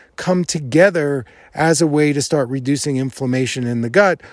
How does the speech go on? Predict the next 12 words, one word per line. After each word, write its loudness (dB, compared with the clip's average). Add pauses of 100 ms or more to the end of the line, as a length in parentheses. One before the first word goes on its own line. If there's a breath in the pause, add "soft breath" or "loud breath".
(140 loud breath)
which 4
eventually 2
is -2
going -4
to -2
transmit -2 (280 loud breath)
to -2
things -2
like -4
the -4
eyes, 2
the -8